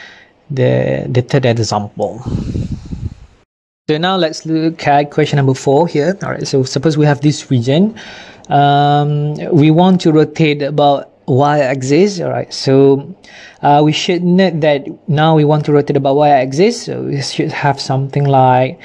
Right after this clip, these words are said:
uh, formula. We should have pi integrate from where to where, uh, because we want to rotate about y-axis. So it should be dy. All right. So it should be dy. Okay. So, um,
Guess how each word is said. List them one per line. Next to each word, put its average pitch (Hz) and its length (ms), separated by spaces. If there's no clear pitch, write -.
uh, 135 160
formula. 143 640
We 143 80
should 135 320
have 123 440
pi 156 480
integrate 147 960
from 127 220
where 131 140
to 139 120
where, 156 460
uh, 135 40
because 143 280
we 175 60
want 170 200
to 165 60
rotate 156 220
about 143 180
y-axis. 165 800
So 143 160
it 139 120
should 135 300
be 139 140
dy. 156 180
All 104 380
right. 156 340
So - 140
it 127 120
should 131 240
be 131 120
dy. 135 220
Okay. 127 920
So, 127 720
um, 139 580